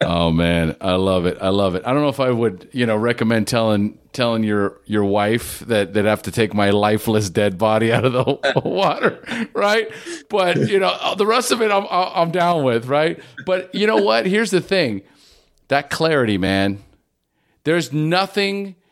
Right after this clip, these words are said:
there's nothing more valuable. There's nothing more inspiring. And only those of us experienced this, of that clarity.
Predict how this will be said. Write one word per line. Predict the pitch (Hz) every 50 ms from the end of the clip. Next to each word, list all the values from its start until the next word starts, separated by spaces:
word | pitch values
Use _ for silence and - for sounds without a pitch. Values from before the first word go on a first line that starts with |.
| _ _ _ -
there's | - 165 175 175 160 131 131
nothing | 131 127 135 156 160 160 160 160 170 165 160 160 160 160 156 151 _ _ _ _ _ _
more | - 120 131 143 139 131
valuable. | 113 90 - - - - 131 135 143 151 160 165 165 170 151 151 175 180 180 180 175 _ _ _ _ -
There's | - 110 104
nothing | 104 127 139 143 131 147 143 131
more | 131 127 123 113
inspiring. | 101 95 - - - - - 127 135 139 147 143 147 147 147 151 147 147 _ _ _ _ _ _ _ -
And | - 117 117 117 117 - -
only | 139 143 156 160 160
those | 151 147 151 147 131
of | 120
us | 120 110 98 - -
experienced | 107 104 - - - - - 139 135 131 123 113 101 92 - - -
this, | - 95 90 90 87 - - -
of | - - 104 95 87 95
that | 110 - 95 92 - -
clarity. | - - - 120 127 127 120 104 90 80 71 62 -